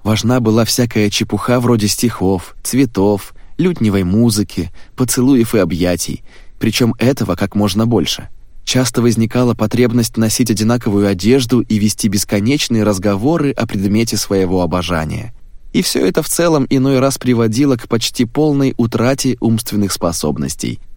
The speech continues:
Насколько я сумел понять, любовь способна кого угодно сделать слабым и скучным. Бальдер, который благодаря своему дару любви был, должно быть, постоянно влюблен,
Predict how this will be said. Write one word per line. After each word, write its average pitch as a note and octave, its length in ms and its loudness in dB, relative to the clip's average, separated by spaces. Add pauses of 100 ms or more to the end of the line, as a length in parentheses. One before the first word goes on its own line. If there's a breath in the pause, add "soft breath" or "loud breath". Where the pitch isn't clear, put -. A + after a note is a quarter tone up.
(400)
Насколько G#2+ 500 0
я G#2 120 2
сумел G#2+ 300 0
понять, A#2 500 -2 (320 soft breath)
любовь C3 320 4
способна D#3 680 0
кого C#3 360 2
угодно C#3 400 2
сделать A2 400 2
слабым C3 500 0
и D3 140 -4
скучным. C#3 600 -2 (500)
Бальдер, B2 520 2
который C#3 420 2
благодаря C#3 520 2
своему C#3+ 380 2
дару C3+ 260 4
любви D3 420 4
был, D3 400 2 (240 loud breath)
должно C#3+ 400 2
быть, D3 200 2
постоянно C3+ 640 2
влюблен, B2+ 540 2